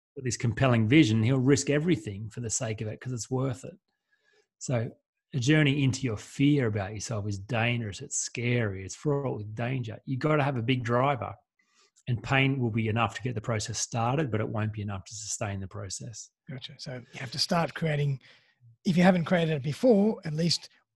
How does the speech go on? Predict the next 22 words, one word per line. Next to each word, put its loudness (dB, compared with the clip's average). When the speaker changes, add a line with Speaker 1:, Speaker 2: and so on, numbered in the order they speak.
Speaker 2:
well, 0
well, -2
after 0
starting 4
the 0
process, 0
start -2
creating 0
that -2
vision, 2
because -4
that's -2
gonna -2
fuel -4
you -4
for -12
the -12
future. -12
Speaker 1:
Exactly. -8
Tap -6
into 0
desire. -8